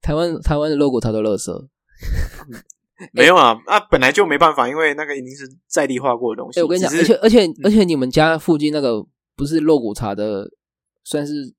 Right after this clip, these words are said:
Speaker 1: 发死地嘛？
Speaker 2: 对啊，我，我住的地方就是肉骨茶的发源地啊。
Speaker 1: 干，我就觉得，我那时候吃，我就想说，哎，我从来没有吃过这么浓的肉骨茶。然后，
Speaker 2: 哦。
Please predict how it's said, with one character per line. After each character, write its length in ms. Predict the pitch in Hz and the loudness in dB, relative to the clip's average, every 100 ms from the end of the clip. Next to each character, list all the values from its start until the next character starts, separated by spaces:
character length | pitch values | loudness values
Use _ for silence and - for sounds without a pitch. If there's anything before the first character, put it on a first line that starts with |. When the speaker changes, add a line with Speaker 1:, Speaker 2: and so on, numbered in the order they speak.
| _ | _
Speaker 1:
发 280 | - - 131 | -10 -4 -2
死 220 | 139 - - | -2 -4 -10
地 220 | 120 107 | -16 -16
嘛？ 120 | - _ _ _ _ _ _ _ | -20 _ _ _ _ _ _ _
Speaker 2:
对 120 | 151 | 4
啊， 120 | 127 | 6
我， 280 | 123 135 113 - _ | 4 0 -2 -6 _
我 180 | 143 127 | -4 -2
住 140 | 170 | 0
的 60 | 156 | 0
地 140 | 160 | 0
方 200 | 147 139 | -2 -4
就 100 | 143 | -6
是 340 | 139 131 - - _ _ | -12 -10 -12 -14 _ _
肉 180 | 180 143 | 0 2
骨 80 | 120 | 2
茶 160 | 120 | -2
的 80 | 117 | -6
发 200 | 120 120 | -4 -2
源 200 | 120 110 | -2 -4
地 180 | 110 120 | -8 -10
啊。 200 | - - - | -10 -10 -10
Speaker 1:
干， 120 | 269 | -8
我 80 | 196 | -4
就 80 | 240 | -2
觉 80 | |
得， 160 | 233 202 - | 0 -2 -4
我 120 | 170 | -4
那 100 | 196 | -2
时 80 | 240 | 0
候 60 | 220 | 0
吃， 300 | - 208 196 | -4 -4 -4
我 80 | |
就 40 | 170 | -4
想 140 | 160 | -8
说， 80 | 151 - | -10 -6
哎， 100 | 131 | -6
我 100 | 120 | -4
从 140 | 131 | -6
来 240 | 120 113 - _ _ _ | -6 -8 -12 _ _ _
没 200 | _ 117 | _ -10
有 140 | 131 117 | -8 -8
吃 260 | - - 117 | -10 -12 -10
过 200 | 120 107 | -8 -6
这 140 | 120 | -8
么 140 | 110 | -8
浓 360 | 104 113 95 113 | -8 -8 -10 -10
的 260 | 110 98 - _ _ | -8 -8 -10 _ _
肉 240 | 110 117 110 | -10 -10 -8
骨 120 | 110 | -16
茶。 100 | - _ _ _ _ _ _ _ _ _ | -20 _ _ _ _ _ _ _ _ _
然 120 | - 113 | -16 -10
后， 300 | 139 131 - | -8 -10 -12
Speaker 2:
哦。 220 | - 117 | -8 -8